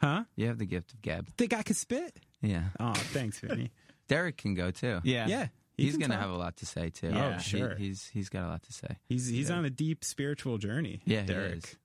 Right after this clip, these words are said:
Speaker 1: He
Speaker 3: Yeah,
Speaker 1: might
Speaker 3: sh-
Speaker 1: be able to guide you.
Speaker 2: Huh?
Speaker 1: He might be able to
Speaker 2: I
Speaker 1: be
Speaker 2: hope
Speaker 1: your
Speaker 2: so.
Speaker 1: shaman.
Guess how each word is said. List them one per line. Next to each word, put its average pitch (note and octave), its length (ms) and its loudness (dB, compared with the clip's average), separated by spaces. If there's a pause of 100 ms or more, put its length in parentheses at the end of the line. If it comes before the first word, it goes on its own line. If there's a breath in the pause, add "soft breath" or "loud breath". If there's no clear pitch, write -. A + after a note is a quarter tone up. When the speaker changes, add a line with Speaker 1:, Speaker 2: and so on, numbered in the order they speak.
(340)
Speaker 1:
He B2+ 100 2
Speaker 3:
Yeah, A#2+ 60 4
Speaker 1:
might B3+ 160 2
Speaker 3:
sh- - 40 -6
Speaker 1:
be A2+ 60 2
able G2+ 200 0
to G2+ 100 -2
guide G2+ 300 0
you. A2+ 240 -2 (360)
Speaker 2:
Huh? D#3+ 220 4 (100)
Speaker 1:
He A#2+ 80 0
might C3+ 220 2
be G#2+ 60 2
able G2+ 180 2
to G2+ 60 2
Speaker 2:
I A#2+ 100 4
Speaker 1:
be G2+ 60 2
Speaker 2:
hope - 180 4
Speaker 1:
your F#2+ 120 0
Speaker 2:
so. G2+ 360 -2
Speaker 1:
shaman. G#2+ 460 0